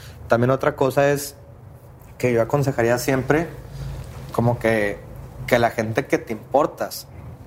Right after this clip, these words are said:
dedícales tiempo, aunque sea poquito, pero como que, aunque sea así como, oh, t-, medio te alcancé a tocar tantito el hombro, pero como,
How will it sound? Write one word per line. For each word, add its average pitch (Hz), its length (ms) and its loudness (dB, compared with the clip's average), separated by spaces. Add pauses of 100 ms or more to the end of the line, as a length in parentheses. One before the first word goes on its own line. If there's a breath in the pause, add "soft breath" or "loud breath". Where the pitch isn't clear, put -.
(280)
dedícales 120 920 2
tiempo, 135 360 2
aunque 156 220 -2
sea 120 220 0
poquito, 190 680 0 (240)
pero 127 220 2
como 117 280 0
que, 107 320 0 (640)
aunque 117 280 2
sea 135 140 2
así 151 140 -2
como, 165 300 2
oh, 226 360 4 (120)
t-, 190 140 2
medio 175 240 4
te - 80 2
alcancé 135 300 0
a 135 60 -4
tocar 170 240 -2
tantito 185 360 2
el 180 80 4
hombro, 180 320 0
pero 120 160 0
como, 120 260 -8